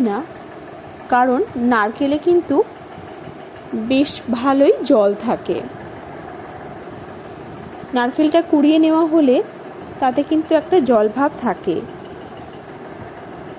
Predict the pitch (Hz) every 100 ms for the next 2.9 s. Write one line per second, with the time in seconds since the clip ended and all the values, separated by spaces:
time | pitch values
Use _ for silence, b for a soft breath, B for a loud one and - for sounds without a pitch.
0 | - - - - - - - - - -
1 | - - - 240 254 254 254 302 320 294
2 | 285 262 254 370 494 294 226 220